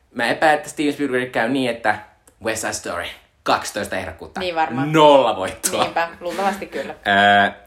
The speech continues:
Speaker 1: ö, Kenneth Branahin oma elämänkerrallinen Belfast, ö, on myös iso suosikki. Se on vähän tämmönen, se on hiljentänyt tässä nyt tätä juoksuaan, koska se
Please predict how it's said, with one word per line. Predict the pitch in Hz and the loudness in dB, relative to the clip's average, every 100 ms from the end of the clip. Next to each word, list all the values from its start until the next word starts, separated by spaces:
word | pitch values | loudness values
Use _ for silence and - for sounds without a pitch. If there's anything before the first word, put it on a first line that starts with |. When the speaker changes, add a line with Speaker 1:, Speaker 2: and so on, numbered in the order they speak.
| - | 2
Speaker 1:
ö, | 113 107 | 4 4
Kenneth | - 156 151 131 | 4 4 4 4
Branahin | 143 143 139 120 117 - | 4 4 0 -4 -6 -10
oma | - 120 113 | -6 0 2
elämänkerrallinen | 110 107 104 98 92 95 | 2 0 -2 -4 -6 -4
Belfast, | 117 131 143 - 151 151 151 - - - - _ 120 | 0 2 2 2 4 2 0 -10 -20 -20 -20 _ -2
ö, | 120 - | -2 -2
on | 120 | -4
myös | 117 113 - - | -2 -4 -6 -10
iso | 113 113 | -6 -6
suosikki. | 110 107 107 - 101 | -4 -4 -6 -12 -4
Se | 123 | 0
on | 117 | 0
vähän | 127 | 0
tämmönen, | 117 117 110 104 - - - | -2 -2 -2 -4 -14 -20 -12
se | - | -8
on | 113 | -4
hiljentänyt | 143 139 113 104 98 | 0 0 0 -2 -2
tässä | 98 - | -6 -6
nyt | 101 | -8
tätä | 98 104 | -8 -8
juoksuaan, | 101 113 113 - 92 82 85 | -4 -4 -4 -6 -8 -8 -8
koska | 85 - 92 | -10 -12 -8
se | 95 - | -8 -8